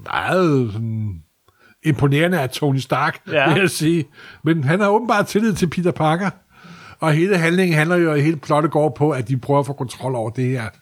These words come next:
Speaker 1: computernetværk,
Speaker 2: Og
Speaker 1: simpelthen.
Speaker 2: drone, øh, droner, ja.
Speaker 1: Ja, og så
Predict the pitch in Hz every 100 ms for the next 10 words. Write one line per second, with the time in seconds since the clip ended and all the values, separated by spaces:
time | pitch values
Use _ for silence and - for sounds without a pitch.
0 | _ - - _ _ - 131 - 143 156
1 | 135 120 104 107 95 - 101 107 127 139
2 | 160 156 139 131 - 117 127 160 139 139
3 | 131 135 135 - 165 160